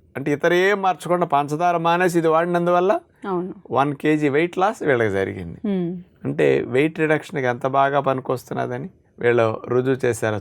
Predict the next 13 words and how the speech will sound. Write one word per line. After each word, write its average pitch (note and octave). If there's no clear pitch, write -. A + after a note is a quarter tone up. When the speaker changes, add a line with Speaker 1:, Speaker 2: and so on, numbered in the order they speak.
Speaker 1:
చూడండి. G#2+
Speaker 2:
అవును. F3+
Speaker 1:
దీన్ని D3+
బట్టి D3+
నాకేమనిపిస్తుందంటే, A#2+
అసలు C3
వయసులో E3
ఉన్న D3
యూత్ D3
పంచదార D#3+
వాడకం C3
మానేసి G#2
కాస్త A#2+